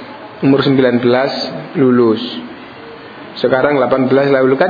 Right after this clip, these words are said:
setahun. Tapi gitu, kecil-kecil anak-anak S D. Bahkan sekarang anak S M P itu masih kecil-kecil itu banyak. Bukan karena umurnya, karena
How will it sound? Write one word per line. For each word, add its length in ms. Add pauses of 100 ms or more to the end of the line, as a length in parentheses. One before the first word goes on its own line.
setahun. 640
Tapi 320 (720)
gitu, 320
kecil-kecil 640
anak-anak 380 (100)
S 80
D. 60 (2500)
Bahkan 300 (100)
sekarang 320
anak 320
S 80
M 240
P 40 (1080)
itu 240
masih 320
kecil-kecil 560
itu 80
banyak. 420 (2250)
Bukan 320
karena 320
umurnya, 720
karena 380